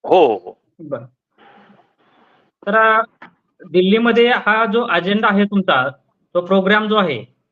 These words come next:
Speaker 2: त्या प्रोग्रामचं कसं नियोजन आहे, काय आहे नेमकं? मला वाटतं चौंडीचा देखील
Speaker 1: या वर्षी
Speaker 2: एकतीस मेला कार्यक्रम मोठ्या प्रमाणावरती सरकारच्या माध्यमातून त्या ठिकाणी होतोय आणि संयोजन समितीनं त्या ठिकाणी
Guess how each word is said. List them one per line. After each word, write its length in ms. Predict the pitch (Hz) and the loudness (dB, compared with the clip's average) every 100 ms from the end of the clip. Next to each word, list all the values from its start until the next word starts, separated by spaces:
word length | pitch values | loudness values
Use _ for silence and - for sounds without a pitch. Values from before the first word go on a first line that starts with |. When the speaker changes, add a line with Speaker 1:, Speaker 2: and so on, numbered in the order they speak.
| _ - | _ -8
Speaker 2:
त्या 100 | 196 | -4
प्रोग्रामचं 840 | 202 196 208 214 208 220 220 226 - - | -2 0 0 0 -2 0 0 -2 -6 -8
कसं 240 | 214 208 240 | -6 -2 2
नियोजन 320 | 220 175 165 | 2 2 0
आहे, 100 | 139 | -2
काय 280 | 160 208 143 | 0 0 0
आहे 140 | 120 - _ _ | -4 -14 _ _
नेमकं? 300 | 151 151 139 135 _ _ _ - - _ - | -12 -8 -8 -10 _ _ _ -20 -20 _ -2
मला 100 | 185 | 0
वाटतं 280 | 196 220 214 | 2 0 -2
चौंडीचा 760 | 220 214 202 214 226 233 233 240 - _ _ _ | -2 -2 -4 -2 0 2 2 0 -6 _ _ _
देखील 180 | - 196 | -4 2
Speaker 1:
या 80 | 175 | 4
वर्षी 180 | 220 208 | 6 2
Speaker 2:
एकतीस 320 | 220 220 214 | -2 -8 -4
मेला 240 | 208 208 | -4 -2
कार्यक्रम 440 | 214 202 190 202 208 269 _ _ _ - _ | -2 -2 -2 -4 -4 -8 _ _ _ -20 _
मोठ्या 280 | 185 190 214 | -2 0 0
प्रमाणावरती 540 | 208 196 196 196 214 | 0 0 0 0 -4
सरकारच्या 560 | 202 190 - 208 208 220 | -2 -2 0 -2 -2 -2
माध्यमातून 540 | 214 185 196 196 202 | -2 -2 -2 -4 -4
त्या 80 | 202 | -6
ठिकाणी 260 | 196 208 202 | -4 -4 -2
होतोय 360 | 190 190 208 226 _ _ _ _ _ _ _ _ _ _ 160 | -2 -2 -4 -6 _ _ _ _ _ _ _ _ _ _ -6
आणि 300 | 185 196 190 | -4 -2 -2
संयोजन 480 | 190 190 190 208 | 0 0 0 0
समितीनं 540 | 202 196 196 196 202 208 | 0 0 0 -2 -4 -2
त्या 160 | 202 | -2
ठिकाणी 580 | 190 190 196 202 208 214 | -4 -2 -2 0 -2 -6